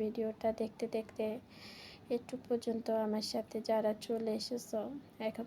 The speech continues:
পর্যন্ত একটা লাইক দাও নেই, একটা লাইক দিয়ে দিবা। আমার ভিডিওগুলো দেখো, এখন পর্যন্ত আমার চ্যানেলটা সাবস্ক্রাইব করা হয়নি, আমার চ্যানেলটা সাবস্ক্রাইব করে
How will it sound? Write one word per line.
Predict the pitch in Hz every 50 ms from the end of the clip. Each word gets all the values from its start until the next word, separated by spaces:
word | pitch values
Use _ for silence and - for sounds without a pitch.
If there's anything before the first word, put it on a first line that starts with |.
| 262 -
পর্যন্ত | 233 226 - - 247 247 254 254 247
একটা | 254 - - 254 262 262
লাইক | 240 226 226 226 - - -
দাও | 220 214 214 226 220
নেই, | 220 226 277 - - - - - - - - - - - - - - - - 247
একটা | 240 - - 226 233 226
লাইক | 226 220 220 220 - -
দিয়ে | - 226 214 226 233
দিবা। | 220 - - 226 220 226 240 277 294 - - 339 285 254 220
আমার | 226 226 220 226 240
ভিডিওগুলো | 233 233 - 247 233 240 233 233 220 220 226 - 214
দেখো, | 214 214 - - 240 220 226 247 294 - - - - - - - 247 233
এখন | 233 - 240 226 - -
পর্যন্ত | 247 226 - - 233 233 233 233 220
আমার | 226 226 220 -
চ্যানেলটা | - 226 226 226 226 247 240 226 214 - -
সাবস্ক্রাইব | 220 220 - - - - 247 254 - -
করা | - 247 254 262 254 -
হয়নি, | 240 233 220 226 226 254 262 - - - - - - - - - - - - - - 269
আমার | 254 262 254 254 -
চ্যানেলটা | - 262 254 247 254 254 254 254 254 -
সাবস্ক্রাইব | 254 233 233 - - - 240 233 - -
করে | 240 226 220